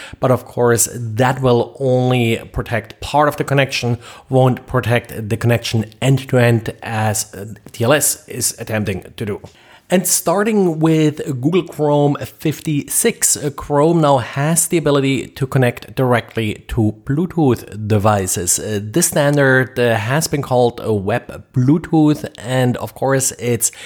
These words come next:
in line with, uh, the overall intent of Chrome to somewhat replace the operating system and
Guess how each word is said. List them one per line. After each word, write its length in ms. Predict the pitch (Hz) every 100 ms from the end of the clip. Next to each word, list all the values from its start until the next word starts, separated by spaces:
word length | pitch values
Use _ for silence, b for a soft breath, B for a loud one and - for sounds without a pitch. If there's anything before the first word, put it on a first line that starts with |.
| B B -
in 220 | 190 175 170
line 460 | 147 139 135 139 139
with, 640 | 131 120 127 123 120 117 -
uh, 160 | 113
the 140 | 107 113
overall 360 | 117 117 123
intent 440 | 131 113 123 120 117
of 240 | 120 110 -
Chrome 560 | - 131 131 131 107 117
to 220 | - 113
somewhat 400 | - 135 135 117
replace 520 | 117 107 123 151 160
the 100 | -
operating 500 | 117 123 127 123 123
system 520 | - 120 - 127 120 - B B B
and 280 | 123 127